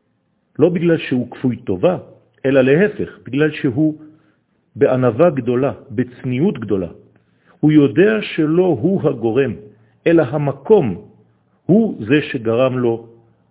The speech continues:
לחזון הגדול הזה. בעצם מדובר בקדושתה של ארץ ישראל,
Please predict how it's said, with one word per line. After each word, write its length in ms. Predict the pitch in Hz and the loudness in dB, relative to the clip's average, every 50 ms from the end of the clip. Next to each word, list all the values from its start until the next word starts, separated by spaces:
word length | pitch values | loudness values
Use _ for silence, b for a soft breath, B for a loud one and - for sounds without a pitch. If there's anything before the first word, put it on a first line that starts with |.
| _ - | _ -4
לחזון 720 | 113 113 110 - - 110 98 95 127 143 143 143 147 139 143 - - _ _ _ _ _ _ _ _ - | -2 -2 -2 -2 -4 -4 -2 2 2 2 2 2 -2 -6 -10 -16 -20 _ _ _ _ _ _ _ _ -8
הגדול 460 | 113 110 104 104 104 120 120 117 101 | -4 -2 -2 -2 0 2 0 0 0
הזה. 280 | 101 95 87 85 87 - - - _ _ _ _ _ _ _ _ _ _ _ _ _ _ _ _ _ _ _ _ | -2 -4 -6 -6 -8 -10 -10 -14 _ _ _ _ _ _ _ _ _ _ _ _ _ _ _ _ _ _ _ _
בעצם 420 | 131 139 175 - - 190 180 170 | 0 0 0 2 2 0 2 2
מדובר 440 | 160 139 113 117 107 123 139 143 139 | 0 0 -2 -2 0 2 2 2 2
בקדושתה 720 | 131 120 120 - 110 104 110 104 - 110 95 - 156 156 | 0 -4 -6 -8 -8 -10 -10 -6 -6 -6 -4 -2 -2 -4
של 240 | 139 - - 117 - | -2 -4 -6 -4 -2
ארץ 280 | 127 127 127 120 123 - | -2 -2 -2 -2 -4 -10
ישראל, 600 | 101 - - - 95 98 117 123 123 120 120 117 | -16 -16 -14 -8 -6 -4 0 0 0 0 0 -2